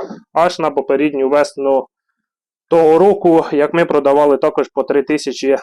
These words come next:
наших поросяток. Звичайно, це вже дуже такий великий плюс, головне, щоб були поросята на продаж.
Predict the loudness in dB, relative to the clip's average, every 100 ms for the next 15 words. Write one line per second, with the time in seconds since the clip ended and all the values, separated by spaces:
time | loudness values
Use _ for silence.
0 | -4 -4 -2 -4 -4 -2 -2 -2 -8 -8
1 | -20 _ _ -10 -4 0 0 0 0 0
2 | 2 0 0 0 0 0 2 2 2 -2
3 | -4 0 -2 -2 -2 0 0 -2 0 -2
4 | 0 0 2 0 0 0 0 -2 -4 -6
5 | -10 -14